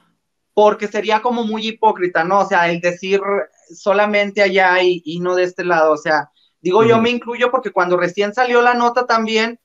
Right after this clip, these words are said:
Speaker 1: sí, también como que me quedé, dije, "Ay, oye, qué payasa Ángela", ¿no? O sea,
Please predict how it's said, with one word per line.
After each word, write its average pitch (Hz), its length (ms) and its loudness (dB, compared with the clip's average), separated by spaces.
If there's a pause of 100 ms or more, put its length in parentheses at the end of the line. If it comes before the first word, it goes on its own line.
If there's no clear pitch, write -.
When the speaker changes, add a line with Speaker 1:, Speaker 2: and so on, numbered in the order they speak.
(300)
Speaker 1:
sí, 214 240 -6
también 226 380 0
como 233 220 -4
que 202 100 -6
me 185 140 -6
quedé, 180 240 0
dije, 175 440 -4
"Ay, 196 220 -2
oye, 214 180 -4
qué 202 100 -8
payasa 226 580 0
Ángela", 160 440 -4
¿no? 160 300 0
O 160 80 -4
sea, 151 380 -2